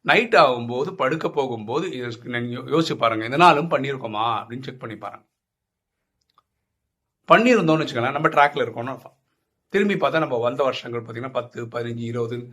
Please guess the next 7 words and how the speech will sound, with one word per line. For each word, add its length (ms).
ஒவ்வொருத்தருக்கு 480
காலக்கு 300
ஏத்த 140
மாதிரி 220
வந்திருப்போம். 380
இதுதான் 560
முக்கியம். 320